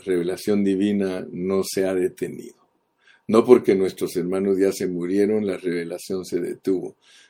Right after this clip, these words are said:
Cualquiera que piensa de esa manera está deteniendo la bendición fresca de Dios. Porque el hermano Carrió todavía está vivo. Y yo estoy aportando algo que puede ser que con el tiempo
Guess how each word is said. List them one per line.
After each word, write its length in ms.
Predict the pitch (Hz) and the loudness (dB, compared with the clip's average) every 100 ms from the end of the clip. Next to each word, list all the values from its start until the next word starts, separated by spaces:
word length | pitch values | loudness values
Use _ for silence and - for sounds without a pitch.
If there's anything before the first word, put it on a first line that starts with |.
| _ _ _ | _ _ _
Cualquiera 500 | 90 - - 117 120 | -10 -2 6 8 8
que 140 | 107 | 4
piensa 440 | 98 117 101 - 90 | 4 4 4 -2 -6
de 160 | 95 | -4
esa 220 | 101 107 | -2 -2
manera 520 | 92 90 110 113 - - _ _ _ _ _ _ - | -4 0 2 2 2 -10 _ _ _ _ _ _ -2
está 640 | 95 - 98 98 101 101 _ _ _ _ - | -2 -2 -2 0 0 -4 _ _ _ _ -6
deteniendo 920 | 92 87 95 92 101 98 98 90 - _ _ _ _ | -2 0 0 0 0 2 2 2 -2 _ _ _ _
la 160 | - 92 | -6 -2
bendición 540 | 92 90 87 - 92 | -2 -4 -6 -6 -6
fresca 600 | 87 101 95 - - - _ _ _ - | -4 -2 -2 -4 -14 -18 _ _ _ -8
de 180 | 92 | -6
Dios. 500 | 90 95 85 - - _ _ _ _ _ _ _ _ _ _ | 0 -2 -2 -10 -20 _ _ _ _ _ _ _ _ _ _
Porque 260 | - 95 101 | -8 -4 0
el 100 | 95 | 4
hermano 340 | 95 101 107 | 4 4 2
Carrió 340 | 95 90 107 107 | 0 4 6 6
todavía 460 | 95 92 90 95 | 2 -2 -2 -4
está 240 | 90 - 90 | -4 -6 -4
vivo. 280 | 104 98 - _ _ _ _ - | -2 -2 -6 _ _ _ _ -12
Y 140 | 92 | 0
yo 180 | 95 107 | 6 6
estoy 280 | 107 104 104 | 6 4 4
aportando 680 | 101 95 90 104 104 98 104 | 4 0 -4 -4 0 4 6
algo 340 | 117 90 85 | 4 2 -6
que 120 | - | -4
puede 320 | - 110 101 98 | -2 4 4 4
ser 300 | 117 107 - | 4 2 0
que 140 | 87 | -4
con 200 | - 107 | -2 0
el 160 | 101 98 | 0 2
tiempo 360 | 139 104 - | 2 2 -4